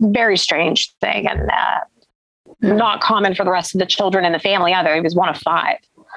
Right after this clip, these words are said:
Speaker 1: So it was,
Speaker 2: Hmm.
Speaker 1: it was just a very strange situation. So during that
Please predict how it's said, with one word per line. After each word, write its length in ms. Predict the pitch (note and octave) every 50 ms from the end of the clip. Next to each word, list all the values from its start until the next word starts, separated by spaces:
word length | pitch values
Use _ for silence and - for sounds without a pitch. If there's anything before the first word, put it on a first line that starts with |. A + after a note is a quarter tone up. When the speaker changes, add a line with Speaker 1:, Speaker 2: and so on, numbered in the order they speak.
| - - - - - - -
Speaker 1:
So 240 | - B3+ A3 G#3+
it 60 | G#3+ G#3+
was, 100 | A3+ G#3
Speaker 2:
Hmm. 120 | C4 C4+
Speaker 1:
it 20 | C4
was 160 | C#4+ D#4 B3
just 200 | - F#4 F#4+ -
a 40 | F4
very 200 | C4+ C4 A#3+ A#3+ A3+
strange 400 | - - A#3+ A3+ A3 A3 G#3+ -
situation. 680 | G3 - - G3+ F#3+ G3 G3+ A#3+ F#3+ F#3 F3 E3+ F3+
So 300 | F3+ - G#3 G3 F#3+ - - _ _ _ - - - - -
during 360 | G#3+ D4+ G4 A4+ A#4+ G#4+ F#4+
that 220 | C#4 A#3 G#3+ G3+